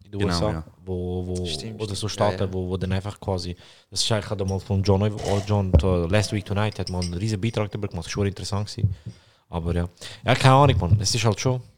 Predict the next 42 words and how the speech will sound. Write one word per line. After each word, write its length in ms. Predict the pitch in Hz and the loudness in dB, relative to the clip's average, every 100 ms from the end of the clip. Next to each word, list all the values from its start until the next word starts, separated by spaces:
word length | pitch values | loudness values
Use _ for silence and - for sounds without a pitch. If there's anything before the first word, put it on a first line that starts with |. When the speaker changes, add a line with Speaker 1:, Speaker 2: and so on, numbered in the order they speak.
| - | -12
Speaker 1:
ist 80 | - | -2
halt 80 | 113 | 0
schon 100 | 113 | 0
so 80 | 120 | -2
ein 80 | 107 | -2
Thema. 300 | - 110 95 - - | 0 0 0 -4 6
Vor 120 | 139 | 8
allem, 100 | 143 | 8
ich 80 | 135 | 6
glaub, 180 | 123 107 | 2 2
so, 480 | - 104 95 98 - _ _ _ _ _ _ - - _ _ - | 4 2 2 -2 -6 _ _ _ _ _ _ -20 -20 _ _ -2
all, 260 | 117 123 123 | 2 4 4
über 140 | 104 | 4
so 100 | 117 | 4
Zeugs 380 | 117 - 147 - | 4 2 2 4
reden, 460 | 139 135 139 147 117 _ _ _ _ | 4 4 2 0 -6 _ _ _ _
ich 120 | - | 0
find 180 | - 143 | 4 6
das 160 | 151 139 | 8 6
jetzt 160 | 127 - - | 4 -2 -8
ist 200 | 113 - | -6 0
so, 200 | 110 107 | 0 2
über 120 | 113 | 0
das 80 | - | 0
Zeugs 180 | 104 127 | 0 0
reden 120 | 123 | 0
ist 80 | - | -2
schon 260 | 117 104 104 | -2 -2 -2
mühsam, 400 | 110 110 113 143 | -2 -2 -4 -6
aber 180 | - 107 | 0 4
jetzt 220 | 135 - | 4 2
ist 80 | - | -2
so 100 | 120 | -2
easy 220 | 123 117 - | -2 -4 -4
cool 140 | 120 110 | -6 -8
gewesen. 180 | - - | -12 -2
Weißt 240 | - - 240 | 0 2 2
du, 60 | |
so, 60 | 220 | 2
Speaker 3:
<laughs> 340 | 160 175 165 | 2 -2 2
Speaker 1:
weißt 240 | 131 139 | 4 4
du, 80 | 143 | 4